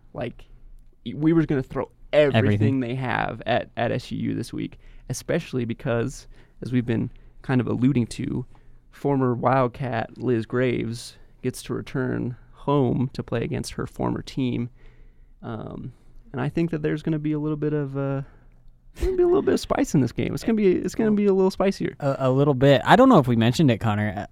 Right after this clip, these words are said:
Speaker 2: uh, uh, and if we haven't, I apologize. Liz Graves named
Speaker 1: Yeah.
Speaker 2: Big Sky Player of the Week again for the second time this season.
Speaker 1: Uh, I think, I think Becca Cardenas is the only player that's ever done that before.
Speaker 2: For
Speaker 1: To, to be
Speaker 2: S U U.
Speaker 1: multiple
Speaker 2: Yeah.
Speaker 1: time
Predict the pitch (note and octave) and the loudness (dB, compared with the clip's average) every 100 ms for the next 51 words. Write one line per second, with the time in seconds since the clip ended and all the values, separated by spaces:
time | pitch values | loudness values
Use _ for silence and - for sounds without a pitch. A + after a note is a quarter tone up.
0 | - G#2+ F2+ - - A2 A2 G#2+ - A2+ | -12 -14 -14 -14 -4 -2 0 -2 -2 -2
1 | C3+ E3 G2+ G2+ - D3 C#3+ G#2+ G2+ G2 | 0 0 0 -4 -4 -2 -2 -2 -6 -4
2 | B2 E3+ - C#3+ D3+ A2+ A2+ G#2+ G#2 - | 0 0 2 4 4 6 4 4 0 -6
3 | - - - - - - B3 B2+ G#2+ B2+ | -20 -20 -20 -20 -20 -12 -8 -2 6 6
4 | A#2+ C3+ A#2 B2+ A#2 G#2+ G#2+ C#3+ - A#2+ | 8 6 6 6 6 6 8 8 6 0
5 | A2 C3 G#2+ G#2+ G#2 A2+ G#2+ - G2+ - | 4 4 4 0 -2 0 -2 -2 -4 0
6 | A#2 G#2 G2 - _ - B2+ C#3 D#3+ D3+ | 0 0 -4 -12 _ -4 -4 -2 -2 -2
7 | - - - C3 F#3+ G#3 C#3 - D3 F3 | -6 -20 -10 -8 -8 -8 -8 -4 -2 0
8 | B2+ - C#3+ A#2+ A#2+ - - - B2 - | -2 -6 -8 -6 -6 -8 -10 -12 -12 -10
9 | A#2+ - - - - A#2 - - - - | -10 -12 -16 -18 -14 -14 -16 -20 -20 -14
10 | - A2 G2 - G2 A#2 A2+ A2+ - A#2 | 0 2 2 0 0 0 0 -4 0 0
11 | A#2 B2 A#2 A#2+ | 0 -4 -6 -8